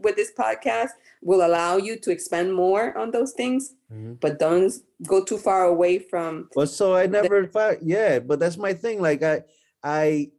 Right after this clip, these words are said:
Speaker 2: I, I n-, never that far. I'm never too far away, because I know, and that's why I tell you, like, I, this is what I gravitate to. This is me over
Speaker 1: Yes.
Speaker 2: here. But I, I'm
Speaker 1: Yes.
Speaker 2: learning so much,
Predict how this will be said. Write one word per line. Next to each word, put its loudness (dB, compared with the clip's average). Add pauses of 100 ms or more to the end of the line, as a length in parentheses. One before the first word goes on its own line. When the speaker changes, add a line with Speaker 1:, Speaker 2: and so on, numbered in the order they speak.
(140)
Speaker 2:
I, -2 (100)
I -2
n-, -4
never 0
that 0
far. -2
I'm -2
never 0
too -8
far -2
away, 0
because -6
I 0
know, 0
and 2
that's -4
why 0
I 0
tell -2
you, 0
like, -2
I, -4
this -6
is -6
what 2
I 2
gravitate -4
to. -16
This -6
is -6
me -2 (460)
over 0
Speaker 1:
Yes. 0
Speaker 2:
here. -10 (420)
But 0
I, 2
I'm 0
Speaker 1:
Yes. -6
Speaker 2:
learning 0
so -4
much, -4